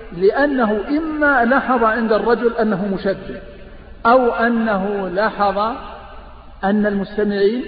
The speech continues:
قد لا يدركون المعنى الصحيح لهذا العمل، فأنكر عليه هذا الكلام. نعم.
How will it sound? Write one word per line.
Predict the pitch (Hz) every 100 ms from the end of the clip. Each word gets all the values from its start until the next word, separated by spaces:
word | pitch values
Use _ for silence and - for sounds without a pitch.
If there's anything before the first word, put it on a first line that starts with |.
| -
قد | 185
لا | 185 240
يدركون | 254 208 208 - 208
المعنى | 185 190 202 185
الصحيح | - 175 180 220 254 - - - - -
لهذا | 170 135 147 131
العمل، | 117 117 113 - - - -
فأنكر | 202 247 233 196 180
عليه | 160 160
هذا | 139 131 127 117
الكلام. | 110 127 - - 151
نعم. | 127